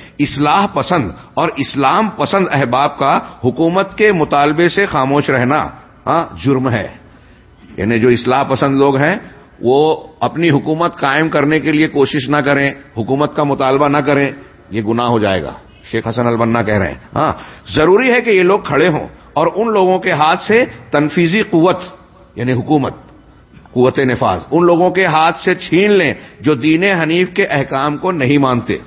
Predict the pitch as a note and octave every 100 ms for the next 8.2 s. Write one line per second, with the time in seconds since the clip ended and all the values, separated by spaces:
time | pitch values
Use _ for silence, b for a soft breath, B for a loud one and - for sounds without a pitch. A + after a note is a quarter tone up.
0 | - - - B B B B - - C3+
1 | E3+ - - - - - B2+ C3 - C#3
2 | C3+ C3+ A2+ B2 B2+ E2+ - B B B
3 | - B2+ C3+ C3+ D3 D#3+ C#3+ E3+ F#3+ -
4 | - - B2 C#3+ C3+ C#3 D3 D3+ C#3 C3+
5 | C#3 G3 B B - C#3+ C3 B2+ D#3+ F3
6 | F#3+ - D#3+ D3 C#3 E3 D#3 C3+ D3+ -
7 | C#3+ C3 C#3 C3+ C#3+ B2+ C3 D#3 C#3 A2+
8 | A#2+